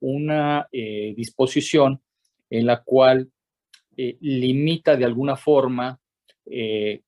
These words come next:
el, la, la, mm, transmisión de negociaciones,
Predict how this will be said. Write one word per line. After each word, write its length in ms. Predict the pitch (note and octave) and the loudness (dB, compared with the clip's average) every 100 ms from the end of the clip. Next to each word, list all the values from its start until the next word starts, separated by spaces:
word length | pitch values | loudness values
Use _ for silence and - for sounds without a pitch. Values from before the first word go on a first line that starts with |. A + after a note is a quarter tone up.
| - | -8
el, 420 | C#3 A2 A2 A2 | -6 -4 -6 -8
la, 600 | C#3 A#2 G#2 G2+ G2 G2 - | -2 2 4 4 2 0 -4
la, 520 | A#2 G#2 G2+ G2 F#2+ | -6 -4 -4 -4 -6
mm, 260 | F#2+ F#2 - - | -8 -12 -12 -2
transmisión 680 | B2+ A#2+ B2 A2+ - B2+ | 2 2 -2 -6 -4 -4
de 80 | C3 | -2
negociaciones, 1000 | C#3 A#2 A#2 - - B2 A#2 B2+ B2 - | -4 -4 -6 -6 -6 -4 -2 -4 -6 -14